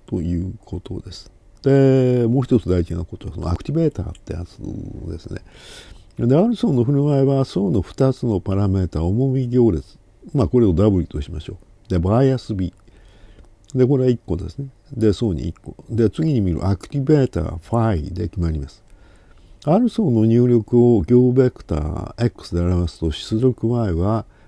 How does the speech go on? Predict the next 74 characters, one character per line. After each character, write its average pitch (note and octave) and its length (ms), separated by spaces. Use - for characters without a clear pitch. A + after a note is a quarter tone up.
Y F#2+ 300
イ D#2 40
コ E2+ 200
ー D#2+ 40
ル E2+ 260
エ E2 100
ッ D#2 40
ク - 180
ス - 240
ダ E2+ 200
ブ D2+ 100
リ D2 60
ュ - 20
ー - 40
プ G2+ 100
ラ A#2+ 80
ス - 180
B。 E2+ 160
で、 C3+ 220
エ E3+ 100
ッ A#3+ 80
ク - 140
ス - 160
ダ D3 160
ブ C#3 100
リ G2+ 80
ュ E2 40
ー - 20
っ - 20
て - 140
の E2+ 80
は、 - 340
X - 320
が F2+ 140
ベ E2 160
ク - 100
タ F#2+ 240
ー - 20
で、 A2+ 280
W G2+ 300
は D2 60
行 E2+ 240
列 E2+ 360
で - 160
す - 100
ね。 G2 180
で、 G2 180
こ D#3 140
れ D3+ 80
行 D#3 180
ベ A#3 140
ク - 100
タ - 100
ー A2 100
で F#2+ 80
表 A2 320
し - 40
て - 80
る G2+ 80
ん E2+ 80
で D#2+ 80
す - 120
け E2 80
れ E2+ 40
ど E2+ 100
も、 E2 180
ま A2+ 140
あ、 E2 40
コ G#2 140
ン F2+ 60
ピ G#2+ 100
ュ B2 40
ー - 40
タ B2+ 80